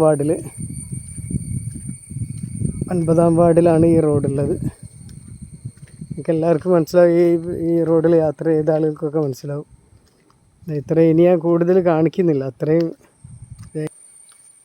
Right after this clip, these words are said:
പൈമ്പ്രയിൽ നിന്ന് കാരന്തൂർ വഴി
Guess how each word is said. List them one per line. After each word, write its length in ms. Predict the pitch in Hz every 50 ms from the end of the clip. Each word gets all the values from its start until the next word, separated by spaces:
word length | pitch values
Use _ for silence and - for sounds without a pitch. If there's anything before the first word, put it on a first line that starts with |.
| _ _ _ -
പൈമ്പ്രയിൽ 500 | 170 151 151 160 165 151 165 170 170 175 180 170
നിന്ന് 220 | 160 156 151 156 180 - - _ _ _ _ _ _ _ _ _ _ _
കാരന്തൂർ 480 | - 160 156 160 151 156 156 147 165 160 165
വഴി 140 | 160 160 160